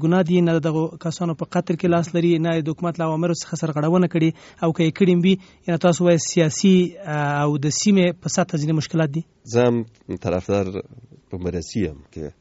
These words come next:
Speaker 1: مهم. چې باید
Speaker 2: اه،
Speaker 1: څېړنه وسي،
Speaker 2: او
Speaker 1: بررسي
Speaker 2: څېړنه
Speaker 1: باید
Speaker 2: وسي،
Speaker 1: وسي.
Speaker 2: بررسي
Speaker 1: ډېره
Speaker 2: وسي.
Speaker 1: مننه، کور ودان. اه، ستانکزی صاحب، داسې ویل کیږي چې امیرګل، محمد کمین او حکیم شجاعي، تاسو د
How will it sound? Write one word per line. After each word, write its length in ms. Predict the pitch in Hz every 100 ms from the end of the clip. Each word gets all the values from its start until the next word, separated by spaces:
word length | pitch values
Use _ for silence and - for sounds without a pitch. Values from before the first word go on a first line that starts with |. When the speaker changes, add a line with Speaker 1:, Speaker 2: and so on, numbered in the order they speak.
| _
Speaker 1:
مهم. 240 | 190 147 165
چې 100 | 165
باید 100 | 170
Speaker 2:
اه، 60 | 175
Speaker 1:
څېړنه 280 | 196 208 160
وسي، 220 | 139 - 135
Speaker 2:
او 180 | 95 165
Speaker 1:
بررسي 240 | 156 160
Speaker 2:
څېړنه 80 | 185
Speaker 1:
باید 160 | 147
Speaker 2:
وسي، 220 | 135 - -
Speaker 1:
وسي. 180 | -
Speaker 2:
بررسي 320 | - 85 - 165
Speaker 1:
ډېره 160 | 139
Speaker 2:
وسي. 80 | 131
Speaker 1:
مننه، 160 | 131 127
کور 200 | 151 139
ودان. 200 | 135 139
اه، 680 | - - - - _ 175 196
ستانکزی 420 | - 214 240 285 -
صاحب، 240 | 262 214
داسې 260 | 202 240 240
ویل 200 | 226 202
کیږي 280 | 240 214 226
چې 80 | - 190
امیرګل، 380 | 180 165 208 196
محمد 320 | 170 170 165 -
کمین 240 | 175 196 170
او 80 |
حکیم 300 | 135 151 175
شجاعي، 320 | 156 165 180 185
تاسو 280 | 175 156
د 120 | 170